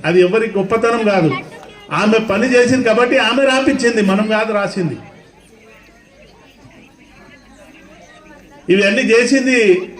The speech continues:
ఇప్పుడు, ఇప్పటిదాకా చెప్పింది ఉద్దర కథనా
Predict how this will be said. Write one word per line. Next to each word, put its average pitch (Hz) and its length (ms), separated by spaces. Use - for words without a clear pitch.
ఇప్పుడు, 220 220
ఇప్పటిదాకా 240 580
చెప్పింది 254 360
ఉద్దర 220 340
కథనా 240 520